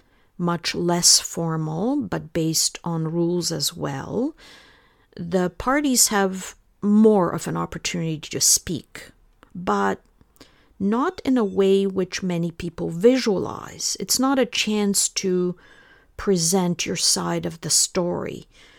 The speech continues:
to speak with the judge directly or tell them how you feel. If you are self-represented, I expect you will try and do that.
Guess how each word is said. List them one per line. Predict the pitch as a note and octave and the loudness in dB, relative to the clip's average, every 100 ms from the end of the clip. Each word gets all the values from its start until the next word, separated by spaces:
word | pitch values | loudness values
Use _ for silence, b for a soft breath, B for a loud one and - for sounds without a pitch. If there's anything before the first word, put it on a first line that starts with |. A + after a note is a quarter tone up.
| b - | b -8
to | F#3 | 0
speak | - - F#3 E3 - | 0 2 -2 -2 -2
with | F3+ | -2
the | E3 | 0
judge | E3 F#3 E3+ E3 | -2 0 -2 -4
directly | F3+ E3 F#3+ G3 - D#3 C#3+ | -4 0 0 0 -4 -6 -4
or | D3+ D#3+ | -4 -4
tell | - F#3 F3 | -4 -4 -2
them | E3 D3 | -2 -4
how | F3+ D#3+ | -4 -4
you | D#3 | -4
feel. | - - G#3+ F#3+ D#3 - - B B B B B | -6 -8 -2 0 -2 -4 -14 B B B B B
If | E3+ D#3+ - | -4 -4 -6
you | E3+ E3+ E3 - | -2 0 0 -4
are | E3+ D#3+ D#3 D3+ - _ - b b b b _ | -4 -4 -4 -6 -10 _ -20 b b b b _
self-represented, | - - G3 F3+ E3 D3 D#3+ D#3 G3+ A#3 F#3 E3 | 4 4 4 -2 -4 -6 -6 -2 2 2 2 0
I | - F3 | -2 -4
expect | E3 - - F3 - - | 2 2 2 -4 -8 -4
you | F3 | -4
will | E3+ E3 | -2 -4
try | E3 - F#3 E3 D#3+ D#3+ | -6 -6 -4 -2 -2 -2
and | E3+ D#3+ D#3+ | -2 -2 0
do | G3+ G#3 | 2 2
that. | E3 C3 - | 0 -6 -10